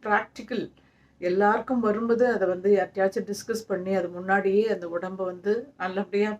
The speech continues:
பார்த்துக்கணும். அதுதான் என்னுடைய ஆசை. அ, நிறைய செலிபிரிட்டிஸ் வந்து அப்படியே ஒளிச்சு ஒளிச்சு வச்சிருவாங்க ஏதாச்சும்னா.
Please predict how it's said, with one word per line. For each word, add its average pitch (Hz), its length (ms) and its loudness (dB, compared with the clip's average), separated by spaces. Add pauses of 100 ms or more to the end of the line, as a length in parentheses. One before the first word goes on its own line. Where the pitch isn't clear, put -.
பார்த்துக்கணும். 180 480 -10 (680)
அதுதான் 208 480 -2
என்னுடைய 175 480 -2
ஆசை. 185 520 -6 (520)
அ, 180 200 -10
நிறைய 220 420 4
செலிபிரிட்டிஸ் 208 560 0
வந்து 208 200 0
அப்படியே 214 260 2
ஒளிச்சு 226 280 2
ஒளிச்சு 220 320 -4
வச்சிருவாங்க 185 440 -6
ஏதாச்சும்னா. 180 580 -8